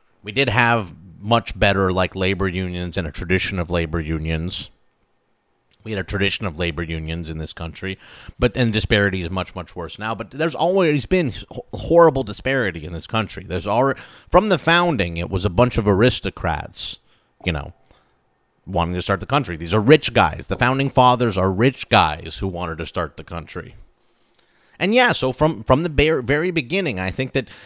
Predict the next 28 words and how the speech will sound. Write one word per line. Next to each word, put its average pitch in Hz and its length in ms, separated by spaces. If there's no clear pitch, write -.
there 120 200
has 120 240
been 117 280
a, 101 200
like, 95 360
aristocratic 101 960
and 87 120
elite, 87 760
you 107 140
know, 82 360
uh, 95 400
there 117 120
has 131 120
been 147 120
an 156 100
effort 156 520
on 98 160
the 95 60
part 98 260
of 101 60
the 98 140
elites 90 480
to 95 340
separate 95 720
people 107 340
based 90 380
on 101 180
race 123 560